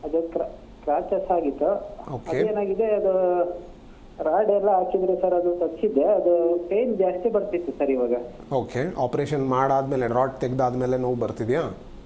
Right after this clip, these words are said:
Speaker 1: ಹಾ, ಪೇನ್ ಬರ್ತಾ ಇದೆ ಸರ್, ಹೌದು.
Speaker 2: ಓಕೆ, ಇದು ಆಪರೇಷನ್ ಮಾಡಿ ಎಷ್ಟು ದಿನ ಆಗಿದೆಯಪ್ಪ?
Speaker 1: ಆಪರೇಷನ್ ಮಾಡಿ ಸರ್, ಟೂ ಇಯರ್ಸ್ ಆಗಿದೆ ಸರ್. ಟೂ ಇಯರ್ಸ್ ಮೇಲೆ ಒಂದು ಒಂಬತ್ತು ದಿನ ನಡೀತಾ ಇದೆ ಸರ್.
Speaker 2: ಓಕೆ,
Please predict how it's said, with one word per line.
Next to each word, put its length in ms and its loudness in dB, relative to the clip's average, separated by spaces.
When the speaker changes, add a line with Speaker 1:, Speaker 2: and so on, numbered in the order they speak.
Speaker 1:
ಹಾ, 380 0
ಪೇನ್ 320 0
ಬರ್ತಾ 240 2
ಇದೆ 240 0
ಸರ್, 200 -4
ಹೌದು. 540 -4
Speaker 2:
ಓಕೆ, 320 -6
ಇದು 220 -2
ಆಪರೇಷನ್ 560 0
ಮಾಡಿ 200 2
ಎಷ್ಟು 360 0
ದಿನ 120 0
ಆಗಿದೆಯಪ್ಪ? 400 -2
Speaker 1:
ಆಪರೇಷನ್ 520 -2
ಮಾಡಿ 200 2
ಸರ್, 360 0
ಟೂ 80 0
ಇಯರ್ಸ್ 380 0
ಆಗಿದೆ 360 0
ಸರ್. 220 -2
ಟೂ 80 0
ಇಯರ್ಸ್ 440 0
ಮೇಲೆ 200 0
ಒಂದು 340 0
ಒಂಬತ್ತು 540 0
ದಿನ 120 -2
ನಡೀತಾ 500 0
ಇದೆ 220 -2
ಸರ್. 360 -10
Speaker 2:
ಓಕೆ, 480 -6